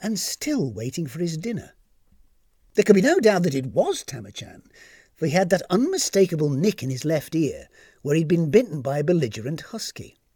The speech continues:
But how he'd managed to cover the three hundred kilometre distance from Tokyo to Gifu, presumably without the benefit of public transport, was anyone's guess. It seemed that the only way of getting to the bottom of the mystery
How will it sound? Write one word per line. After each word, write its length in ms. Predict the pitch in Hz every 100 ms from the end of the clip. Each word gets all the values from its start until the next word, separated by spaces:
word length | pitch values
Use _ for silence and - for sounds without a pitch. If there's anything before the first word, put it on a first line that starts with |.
| _ _ _ _ -
But 160 | - 147
how 180 | 135 294
he'd 100 | 370
managed 260 | 185 175
to 60 | 143
cover 220 | - 190
the 140 | 143 131
three 260 | - 214
hundred 300 | 156 170 143
kilometre 420 | - 151 170 143
distance 460 | 127 - - 156 143
from 180 | 143 131
Tokyo 460 | - 151 139 135
to 120 | 123 113
Gifu, 460 | 208 285 - - - _ - _
presumably 680 | - 156 120 226 349 123 110
without 300 | 107 127 123
the 60 | 131
benefit 380 | 139 143 - 123
of 140 | 110
public 340 | - 135 110
transport, 720 | - 185 240 - - 78 - - - - _ _
was 160 | - 220
anyone's 480 | 277 339 147 110 98
guess. 460 | 87 69 - - - _ _ _ _ _ _ _ _ _ _ _ _ _ - - -
It 120 | 202
seemed 260 | - 381
that 100 | 415
the 140 | 349 240
only 160 | 247
way 160 | 214 190
of 80 | 151
getting 280 | 175 180 151
to 100 | 156
the 100 | 135
bottom 380 | 127 311 370 196
of 100 | 117
the 80 |
mystery 500 | 107 95 - - 92